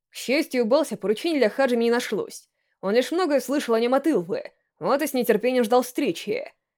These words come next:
До этих самых пор абсолютно каждое посещение гильдии авантюристов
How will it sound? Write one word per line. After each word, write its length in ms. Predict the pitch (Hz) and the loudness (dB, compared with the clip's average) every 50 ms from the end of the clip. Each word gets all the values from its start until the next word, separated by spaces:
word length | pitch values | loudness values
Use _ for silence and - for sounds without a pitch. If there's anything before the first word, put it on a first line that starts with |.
| _ _ _ - | _ _ _ -6
До 120 | 170 170 | -2 2
этих 300 | 202 233 269 277 285 233 | 4 4 4 2 0 -2
самых 380 | - - 240 233 220 214 - _ | 0 0 0 0 0 -4 -4 _
пор 160 | 240 254 220 | -2 2 2
абсолютно 460 | 202 190 - - 240 285 320 277 285 | 0 0 0 0 0 0 0 -2 2
каждое 280 | 277 285 269 254 254 226 | 2 2 2 4 2 0
посещение 440 | 247 226 233 220 - 240 226 220 | 0 -4 -4 -6 -4 -2 0 0
гильдии 280 | 214 190 220 214 190 208 | 0 0 0 2 4 4
авантюристов 800 | 202 190 196 185 - 180 170 196 247 233 - - - - - | 4 4 0 -2 -2 -4 -2 -2 -4 -4 -6 -6 -6 -6 -6